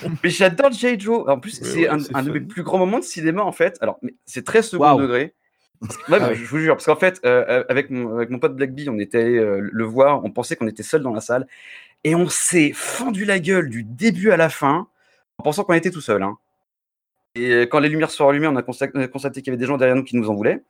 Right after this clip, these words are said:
Speaker 1: Mais <laughs> ça, ça nous a permis de nous dire que, putain, au final, Stephen Sommers, c'est un gosse, c'est un gamin qui storyboard
Speaker 2: Mais c'est
Speaker 1: sûrement
Speaker 2: ça.
Speaker 1: ses films dans son
Speaker 2: C'est
Speaker 1: bain
Speaker 2: ça.
Speaker 1: en jouant avec des figurines. Et
Speaker 2: Bah,
Speaker 1: apparemment,
Speaker 2: G I
Speaker 1: bah,
Speaker 2: Joe,
Speaker 1: ce
Speaker 2: c'est clairement
Speaker 1: film
Speaker 2: ça, hein.
Speaker 1: Ouais, ouais, ouais. Mais c'est pour ça, j'ai, j'ai eu,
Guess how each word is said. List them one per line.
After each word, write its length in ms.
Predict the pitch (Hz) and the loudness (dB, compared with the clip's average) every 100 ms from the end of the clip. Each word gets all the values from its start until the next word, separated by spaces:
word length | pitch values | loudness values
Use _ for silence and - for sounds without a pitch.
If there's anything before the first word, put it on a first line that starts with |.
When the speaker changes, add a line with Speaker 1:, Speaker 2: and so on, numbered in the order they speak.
| _ - - - - | _ -20 -20 -20 -4
Speaker 1:
Mais 140 | 262 330 - _ _ | 0 0 -2 _ _
<laughs> 300 | _ _ - | _ _ -14
ça, 100 | - | -8
ça 140 | - | 0
nous 80 | 160 | 2
a 60 | 175 | 4
permis 240 | 185 202 | 4 4
de 40 | 202 | 2
nous 80 | |
dire 180 | 160 196 | 2 -2
que, 80 | 160 | -2
putain, 280 | - - 160 | -8 -4 -4
au 60 | 117 | -4
final, 200 | 143 156 | -4 -4
Stephen 360 | - 160 143 | -6 -10 -8
Sommers, 300 | - 107 131 - - _ | -6 -2 -2 -4 -18 _
c'est 220 | - - | -18 -6
un 140 | 123 110 | -2 -2
gosse, 400 | 127 139 - - _ | -2 -4 -8 -18 _
c'est 180 | - 127 | -4 -2
un 60 | |
gamin 320 | 107 120 143 | 2 2 2
qui 140 | 165 113 | -2 -6
storyboard 460 | - 143 135 135 | 0 2 4 2
Speaker 2:
Mais 20 | 113 | 2
c'est 100 | 151 | 0
Speaker 1:
sûrement 140 | 165 | 0
Speaker 2:
ça. 60 | 123 | -2
Speaker 1:
ses 100 | 139 | -6
films 220 | 160 156 | -6 -6
dans 100 | 117 | -4
son 160 | - | -4
Speaker 2:
C'est 60 | 117 | 0
Speaker 1:
bain 80 | 160 | 0
Speaker 2:
ça. 120 | 139 | 0
Speaker 1:
en 40 | |
jouant 120 | 117 143 | -2 -2
avec 120 | 131 | -2
des 60 | 110 | -6
figurines. 440 | 131 143 110 104 - 127 _ _ _ _ _ _ _ _ _ _ | -4 -2 0 -2 -10 -20 _ _ _ _ _ _ _ _ _ _
Et 180 | 123 131 | 2 4
Speaker 2:
Bah, 60 | 131 | 4
Speaker 1:
apparemment, 180 | 123 151 131 | 6 6 8
Speaker 2:
G 20 | |
I 40 | |
Speaker 1:
bah, 60 | 123 | 6
Speaker 2:
Joe, 80 | 185 | 4
Speaker 1:
ce 40 | |
Speaker 2:
c'est 40 | 156 | 2
clairement 260 | 226 120 | 0 0
Speaker 1:
film 140 | 135 90 | 0 -2
Speaker 2:
ça, 60 | |
hein. 160 | 90 120 - _ _ _ _ _ - | -4 -12 -18 _ _ _ _ _ 2
Speaker 1:
Ouais, 120 | 165 233 | 4 4
ouais, 100 | 170 | 2
ouais. 80 | 240 254 _ - | -2 -8 _ -8
Mais 220 | 113 123 | -4 -4
c'est 280 | 135 113 110 | -6 -16 -16
pour 120 | 139 | -2
ça, 100 | 254 | -2
j'ai, 160 | 226 131 | 0 -6
j'ai 140 | 123 | -4
eu, 240 | 117 117 | -4 -6